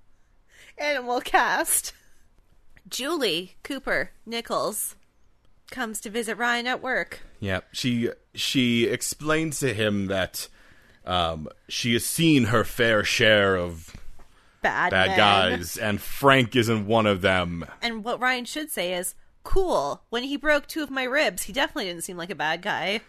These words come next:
Speaker 2: I, this is where, where I was absolutely done with all these people who had, who'd known Frank for about three weeks and were telling Ryan, his son, who Frank is.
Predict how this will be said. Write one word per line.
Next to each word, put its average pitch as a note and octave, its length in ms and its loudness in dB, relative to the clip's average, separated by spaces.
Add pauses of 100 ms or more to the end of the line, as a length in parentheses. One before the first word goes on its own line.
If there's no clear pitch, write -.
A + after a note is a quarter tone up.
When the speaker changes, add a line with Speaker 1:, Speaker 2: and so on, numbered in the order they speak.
(340)
Speaker 2:
I, A3 320 2
this A3 320 2
is - 80 -8
where, A#3 100 8
where D#3+ 220 6
I B2 180 4
was A#2+ 220 2 (400)
absolutely A2+ 760 2
done G2 380 0
with F#2 140 -6
all G2 180 4
these G2 160 -2
people F#2+ 380 -6
who F#2+ 180 -4
had, F#2+ 220 -4
who'd G#2 200 0
known G2+ 300 2
Frank F#2+ 360 -4
for G2+ 120 -2
about F#2 220 -2
three G#2 320 0
weeks G2 580 -2 (380)
and A2 100 -2
were A2 100 0
telling A2+ 480 -2
Ryan, G2+ 420 4
his G2+ 220 -2
son, G2 380 2
who G#2 300 -2
Frank F#2+ 440 -2
is. - 440 -4